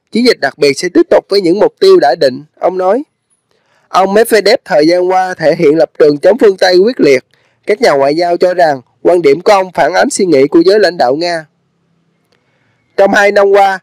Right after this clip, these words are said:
ông Medvedev nhiều lần cảnh báo về thế chiến thứ ba khi phương Tây tăng cường hỗ trợ Ukraine. Trong phát biểu gần đây nhất hồi tháng năm,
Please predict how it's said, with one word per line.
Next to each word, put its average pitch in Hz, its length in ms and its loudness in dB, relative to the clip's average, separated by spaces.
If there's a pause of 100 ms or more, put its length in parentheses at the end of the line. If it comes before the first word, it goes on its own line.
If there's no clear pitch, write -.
(160)
ông 190 220 -2
Medvedev 214 500 0
nhiều 165 180 0
lần 147 200 2
cảnh 151 200 -2
báo 190 180 0
về 180 140 2
thế 190 140 -6
chiến 226 260 -4
thứ 247 160 -2
ba 185 280 0 (260)
khi 196 140 0
phương 190 220 0
Tây 190 200 2
tăng 190 180 -2
cường 147 200 2
hỗ 139 260 0
trợ 127 240 0
Ukraine. 185 520 0 (840)
Trong 196 160 2
phát 226 160 -2
biểu 143 180 2
gần 165 200 0
đây 175 220 -2
nhất 202 260 0
hồi 139 280 -2
tháng 202 180 -4
năm, 190 240 -2